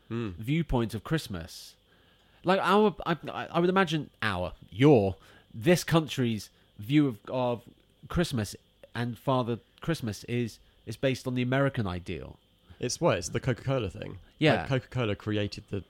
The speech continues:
Speaker 1: Santa with the red coat and all that stuff.
Speaker 2: So before that guy, what,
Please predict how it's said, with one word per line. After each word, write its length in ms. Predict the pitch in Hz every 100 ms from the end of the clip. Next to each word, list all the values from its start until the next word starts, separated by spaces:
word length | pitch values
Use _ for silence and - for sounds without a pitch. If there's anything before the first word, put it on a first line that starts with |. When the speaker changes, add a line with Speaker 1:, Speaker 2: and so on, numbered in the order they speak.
| -
Speaker 1:
Santa 380 | - 101 92 98
with 140 | 95
the 80 | 95
red 340 | 90 95 - - _ - _ _
coat 280 | - 98 92
and 80 | 95
all 120 | 90
that 180 | 95 -
stuff. 320 | - - - - -
Speaker 2:
So 140 | -
before 640 | 180 165 196 185 180 165 151 _ _ _ _ _ _
that 300 | 123 156 -
guy, 200 | 110 98
what, 340 | 104 123 147